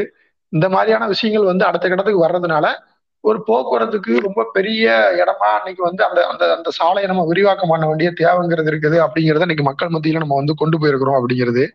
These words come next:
அதே மாதிரி வந்து, அஹ், கொரோனா கால-, கொரோனா, கொரோனா காலத்துல மக்களோட பயன்பாட்டுக்கு, அஹ், ரயில் சேவைகள் பெரிய அளவுக்கு இல்லாதனால கொரோனாவை மட்டுமே காரணம் காட்டி தூத்துக்குடி மாவட்டத்துக்கு பிரதானமா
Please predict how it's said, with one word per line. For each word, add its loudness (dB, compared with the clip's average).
அதே 0
மாதிரி 2
வந்து, 2
அஹ், 2
கொரோனா 0
கால-, 2
கொரோனா, 2
கொரோனா 2
காலத்துல 0
மக்களோட 0
பயன்பாட்டுக்கு, 0
அஹ், 4
ரயில் 0
சேவைகள் 0
பெரிய 2
அளவுக்கு 0
இல்லாதனால 2
கொரோனாவை 2
மட்டுமே 2
காரணம் 0
காட்டி 0
தூத்துக்குடி 0
மாவட்டத்துக்கு 0
பிரதானமா 0